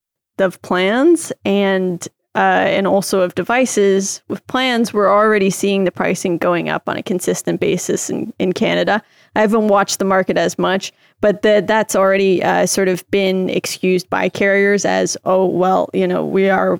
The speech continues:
working towards five G. Th-, there's so much money we have to put into this. We do have to recoup our costs."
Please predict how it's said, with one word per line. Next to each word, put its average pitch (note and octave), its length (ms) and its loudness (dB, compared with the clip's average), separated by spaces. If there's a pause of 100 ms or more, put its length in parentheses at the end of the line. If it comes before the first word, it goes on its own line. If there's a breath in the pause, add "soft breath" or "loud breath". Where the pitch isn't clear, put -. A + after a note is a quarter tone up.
working G3 340 0
towards F#3+ 380 -2
five F#3+ 260 -4
G. G#3 280 0
Th-, F#3 160 -4 (200)
there's F#3 280 0
so A3+ 220 0
much A3 240 -4
money G#3 200 -2
we G3+ 100 2
have G3+ 180 0
to - 60 -12
put - 200 -4
into F#3+ 240 -4
this. G3+ 280 -2
We A3+ 80 2
do F#3 220 0
have F3+ 300 -4
to G3 100 -2
recoup G3 400 -2
our G3+ 120 -2
costs." - 480 -4